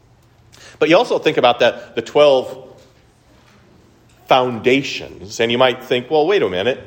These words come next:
I thought Christ was the foundation, right?" I mean, we have the whole hymn, right?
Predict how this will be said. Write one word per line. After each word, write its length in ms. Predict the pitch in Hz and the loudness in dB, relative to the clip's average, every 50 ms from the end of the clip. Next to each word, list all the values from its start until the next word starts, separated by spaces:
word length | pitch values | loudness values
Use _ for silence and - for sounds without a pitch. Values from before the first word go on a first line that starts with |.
| - - _ _ _ _ _ _ _ _ _ _ _ _ _ _ _ _ | -20 -20 _ _ _ _ _ _ _ _ _ _ _ _ _ _ _ _
I 280 | - 240 311 330 339 320 | -2 0 0 0 0 -2
thought 760 | - - - - 285 269 180 131 127 131 170 175 - - - | -4 -8 -6 -2 2 4 4 4 4 4 0 -2 -8 -16 -10
Christ 420 | - - 233 233 143 - - - | -2 -2 0 0 0 -4 -8 -10
was 140 | - 107 101 | -10 -10 -10
the 60 | 104 | -10
foundation, 600 | - - 101 90 82 78 71 69 - - - - _ _ _ _ _ _ _ _ _ _ _ _ _ _ | -2 -2 -2 -2 0 -6 -10 -10 -10 -14 -18 -18 _ _ _ _ _ _ _ _ _ _ _ _ _ _
right?" 460 | 131 131 - - 202 - - - - - - - - _ _ _ _ _ _ _ _ _ _ _ _ _ | 0 2 4 4 2 0 -2 -10 -12 -16 -20 -20 -20 _ _ _ _ _ _ _ _ _ _ _ _ _
I 20 | |
mean, 140 | 131 98 82 | -12 -12 -12
we 80 | 82 85 | -12 -10
have 160 | 120 143 - | -10 -10 -10
the 80 | - - | -10 -20
whole 300 | - - - - - - | -16 -12 -12 -12 -12 -16
hymn, 320 | - - 202 202 - - | -12 -10 -10 -10 -10 -12
right? 260 | - - 98 123 131 | -12 -8 -8 -8 -8